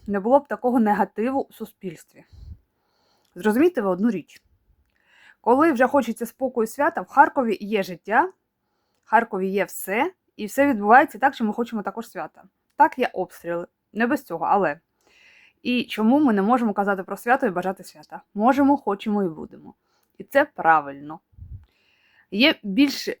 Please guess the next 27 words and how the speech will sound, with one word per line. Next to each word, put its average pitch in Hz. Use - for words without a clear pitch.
небезпечні 220
місця, 196
де, 214
вибачте, 247
жити 214
неможливо 214
і 208
думати 196
про 196
свято. 160
Ось 208
там 269
знаходитись, 185
звісно, 202
не 202
треба. 165
Я 233
про 240
це 226
кажу 180
не 160
раз. -
Я 254
хочу, 302
щоб 240
ви 220
розуміли. 139